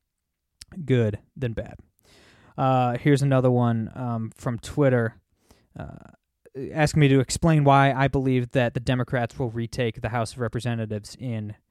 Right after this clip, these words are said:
November. It's basically just the congressional, uh, the generic congressional ballot. And let me check, uh, Real Clear Politics real quick. Let me find the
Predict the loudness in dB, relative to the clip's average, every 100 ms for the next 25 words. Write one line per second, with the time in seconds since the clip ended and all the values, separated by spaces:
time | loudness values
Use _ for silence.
0 | _ _ -6 -4 -4 -6 -12 -20 -6 -6
1 | 2 4 6 4 6 6 6 4 2 -4
2 | 0 0 0 0 4 2 2 0 0 0
3 | -4 _ _ -6 -2 0 -2 -4 -10 -14
4 | -14 -8 -4 0 0 -2 -6 -6 -6 -8
5 | -12 -12 -16 -20 _ _ _ -2 2 2
6 | 2 0 0 0 0 2 0 0 -6 -8
7 | -6 -6 -6 -8 -14 -16 -18 -18 -16 -16
8 | -16 _ -20 _ -14 -10 -10 -10 -8 -6
9 | -6 -6 -6 -8